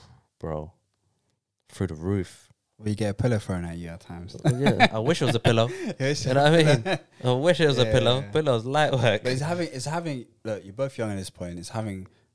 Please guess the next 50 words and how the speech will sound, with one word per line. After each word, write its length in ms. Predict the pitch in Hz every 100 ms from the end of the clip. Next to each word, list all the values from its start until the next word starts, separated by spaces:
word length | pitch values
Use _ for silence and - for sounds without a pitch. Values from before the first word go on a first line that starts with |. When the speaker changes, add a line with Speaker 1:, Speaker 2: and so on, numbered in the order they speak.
| _
Speaker 2:
the 60 | 104
sabr 300 | - 101 92
for 220 | - 85
it 80 | 62
at 80 | 85
the 80 |
same 220 | 92 95 90
time 160 | 87
because 200 | 92 107
you 60 | 113
have 100 | 85
Speaker 1:
Yeah. 60 | 80
Speaker 2:
to 60 |
have 100 | 117
the 80 | 104
understanding. 440 | 101 90 - 98 127
Speaker 1:
No, 60 |
alhamdulillah, 400 | 120 175 175 127
for 120 | -
Speaker 2:
Do 40 | 110
you 40 |
Speaker 1:
me, 40 | 131
Speaker 2:
know 40 |
what 20 |
I 40 | 139
Speaker 1:
someone, 220 | 131 98
Speaker 2:
mean? 80 | 95
Speaker 1:
for, 80 | 107
for 140 | - 104
me 220 | 131 139
personally, 460 | 120 120 - 101
I've, 140 | 95 -
I've, 200 | 95 -
my 120 | 87
patience, 420 | - 98 92 -
alhamdulillah, 360 | - 87 78 76
I 20 |
was 80 | -
blessed 260 | 82 -
with 140 | 80 -
it. 100 | 80 _
Speaker 2:
Yeah. 240 | 95 87 85
Speaker 1:
I 80 | 80
was 120 | 76
blessed 380 | - 90 - 76
with 140 | - _ _ _ -
good 160 | 85
patience, 440 | - 82 - - -
yeah? 180 | 82
Speaker 2:
Mm. 60 | 92